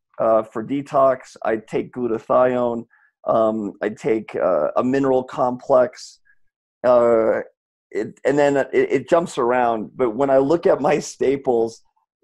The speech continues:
uh, it's all, it's kind of somewhere in that realm,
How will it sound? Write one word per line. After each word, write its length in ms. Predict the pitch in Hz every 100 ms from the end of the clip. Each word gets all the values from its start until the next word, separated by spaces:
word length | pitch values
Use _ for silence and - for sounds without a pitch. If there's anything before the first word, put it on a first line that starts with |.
| -
uh, 260 | 120 113 95
it's 180 | 117 -
all, 300 | - 135 139 117
it's 180 | 127
kind 240 | - 156 147
of 240 | 123 120 _
somewhere 360 | - 151 147 135
in 180 | 131
that 180 | 123 120
realm, 500 | 95 117 120 120 120